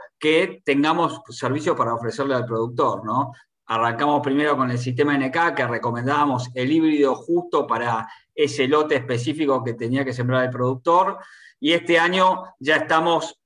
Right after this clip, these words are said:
en lo que es, eh, la siembra protegida, que es que cubrimos al productor en las primeras etapas del cultivo ante encharcamiento, granizo o heladas, eh, si el cultivo se ve dañado con la reposición de las bolsas,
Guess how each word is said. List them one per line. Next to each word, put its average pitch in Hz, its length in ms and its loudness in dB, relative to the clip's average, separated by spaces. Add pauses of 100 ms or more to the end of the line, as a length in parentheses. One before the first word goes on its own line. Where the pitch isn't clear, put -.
(120)
en 151 460 0
lo 131 160 2
que 131 220 2
es, - 240 -2
eh, 117 340 -2
la 117 160 -6
siembra 151 380 0
protegida, 147 680 2
que 139 180 4
es 160 200 -4
que 123 160 -6
cubrimos 151 760 2 (220)
al 117 180 -2
productor 127 720 2 (200)
en 120 160 0
las 117 200 -2
primeras 139 420 2
etapas 143 400 2
del 139 160 2
cultivo 147 500 4
ante 123 200 0
encharcamiento, 120 880 -2
granizo 123 640 0
o 117 180 -2
heladas, 165 580 2 (320)
eh, 120 680 -2 (120)
si - 200 -4
el 123 100 -2
cultivo 131 440 2
se 135 120 0
ve 151 220 6
dañado 165 480 2
con 151 320 2
la 127 100 0
reposición 123 560 -2
de 165 80 2
las 170 140 4
bolsas, 202 580 0